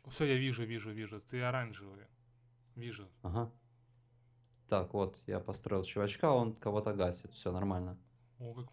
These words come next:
Speaker 1: надо много золота-то, а?
Speaker 2: Походу... Всё ясно, короче.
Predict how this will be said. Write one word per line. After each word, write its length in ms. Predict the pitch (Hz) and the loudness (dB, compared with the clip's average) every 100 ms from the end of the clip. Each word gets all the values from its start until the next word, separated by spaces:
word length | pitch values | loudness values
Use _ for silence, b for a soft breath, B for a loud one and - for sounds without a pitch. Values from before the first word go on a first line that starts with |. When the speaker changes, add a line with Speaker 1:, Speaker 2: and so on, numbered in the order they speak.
| - | -6
Speaker 1:
надо 240 | 127 120 | -6 -4
много 280 | 123 127 127 | -4 -2 -2
золота-то, 580 | 117 135 110 - 101 101 | -2 -2 -2 -6 -10 -10
а? 180 | 104 147 - _ _ _ - _ - | -10 -12 -18 _ _ _ -20 _ 0
Speaker 2:
Походу... 720 | 98 - 135 156 139 113 - - - _ _ - _ _ _ _ _ _ _ _ _ _ _ _ _ _ - | 0 6 6 8 6 4 2 -14 -20 _ _ -20 _ _ _ _ _ _ _ _ _ _ _ _ _ _ -10
Всё 180 | - 131 | 2 6
ясно, 380 | 139 110 - | 8 6 0
короче. 420 | 92 90 90 - | -4 -6 -6 -10